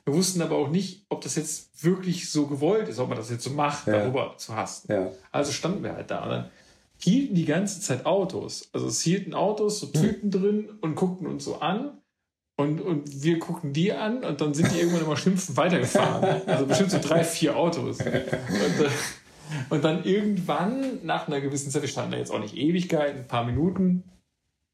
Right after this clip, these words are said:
Speaker 1: haben wir dann so, so eine, so einen Fuß-, äh, Fußgängeruntertunnelung so entdeckt.
Speaker 2: Ah, okay.
Speaker 1: Und, äh, die konnten dann lang gehen und so, und dann klärte sich das.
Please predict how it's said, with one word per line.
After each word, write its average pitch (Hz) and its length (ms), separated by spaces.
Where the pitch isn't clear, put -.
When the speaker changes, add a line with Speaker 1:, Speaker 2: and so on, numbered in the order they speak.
Speaker 1:
haben 120 140
wir 131 60
dann 127 160
so, 131 120
so 135 120
eine, 131 340
so 127 120
einen 120 120
Fuß-, 151 840
äh, 131 40
Fußgängeruntertunnelung 143 1160
so - 160
entdeckt. 64 400
Speaker 2:
Ah, 92 300
okay. - 400
Speaker 1:
Und, 139 340
äh, 143 160
die 135 100
konnten 139 200
dann 123 140
lang 165 180
gehen 143 320
und 127 140
so, 131 80
und 123 60
dann 117 120
klärte 147 240
sich 110 180
das. - 300